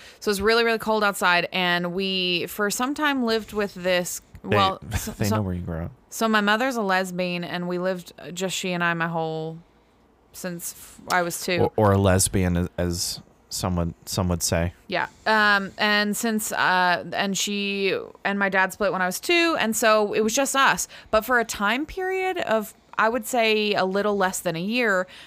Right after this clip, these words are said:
Speaker 1: this guy that was, like, a friend of ours who was, like, a gay man, and in, in the town that we're fr-, there aren't many gays, so they all stick together.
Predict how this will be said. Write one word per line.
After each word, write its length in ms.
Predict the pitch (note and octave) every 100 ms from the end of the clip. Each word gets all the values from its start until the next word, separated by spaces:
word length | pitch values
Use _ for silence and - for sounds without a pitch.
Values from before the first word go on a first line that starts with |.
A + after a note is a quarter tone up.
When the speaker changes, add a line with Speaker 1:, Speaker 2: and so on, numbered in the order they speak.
| - -
Speaker 1:
this 240 | G3+ G3
guy 500 | - G#3 G#3+ G#3+ G#3
that 140 | F#3+ F3+
was, 120 | F#3
like, 160 | F#3
a 20 | F#3+
friend 340 | - F#3+ G3
of 120 | G3+
ours 560 | G3 F#3+ F#3+ F#3 F#3 -
who 100 | F#3+
was, 160 | F#3
like, 300 | F3 E3 - -
a 100 | -
gay 280 | F3+ F#3 F#3
man, 600 | F3 F3 E3+ E3+ E3+ E3+ -
and 140 | F3+
in, 440 | F3 F3 E3+ E3 F3+
in 540 | G2+ G2 F#3 F#3 F#3 F3
the 100 | F3
town 380 | - F3+ E3+
that 240 | E3+ E3 -
we're 120 | F3
fr-, 140 | -
there 200 | E3+ F3+
aren't 240 | F3 F3 E3+
many 220 | F3 E3
gays, 420 | D#3 E3 D#3+ D#3+
so 160 | - E3+
they 120 | D#3
all 200 | D#3 D#3
stick 240 | D#3 E3 -
together. 360 | D#3+ D#3+ D#3+